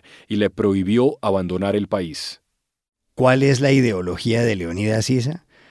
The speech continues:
Speaker 2: ¿Cuál su pensamiento político? Llamamos ayer a Javier Reyes,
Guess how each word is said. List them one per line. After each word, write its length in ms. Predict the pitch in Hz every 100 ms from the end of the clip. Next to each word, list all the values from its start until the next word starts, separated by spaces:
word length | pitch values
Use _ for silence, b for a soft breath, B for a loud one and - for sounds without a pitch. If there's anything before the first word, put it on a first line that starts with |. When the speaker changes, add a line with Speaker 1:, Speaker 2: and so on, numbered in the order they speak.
| b b
Speaker 2:
¿Cuál 300 | 101 113 123
su 160 | 135 117
pensamiento 580 | 117 95 98 104 131
político? 600 | 101 98 113 151 131 170 - b b b b b
Llamamos 460 | 117 117 123 147 131
ayer 280 | 117 123
a 60 | 139
Javier 460 | 110 123 123 135 127
Reyes, 460 | 110 85 78 -